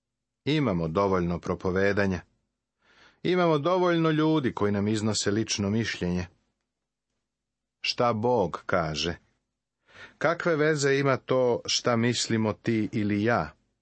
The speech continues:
Jedino je važno ono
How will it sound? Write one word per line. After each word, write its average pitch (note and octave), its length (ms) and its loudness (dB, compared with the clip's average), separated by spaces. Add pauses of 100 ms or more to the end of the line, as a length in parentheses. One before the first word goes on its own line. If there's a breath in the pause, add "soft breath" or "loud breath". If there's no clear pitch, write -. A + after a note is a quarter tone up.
(1120)
Jedino A#2 460 0
je G2+ 100 2
važno G2+ 580 0
ono C3 480 0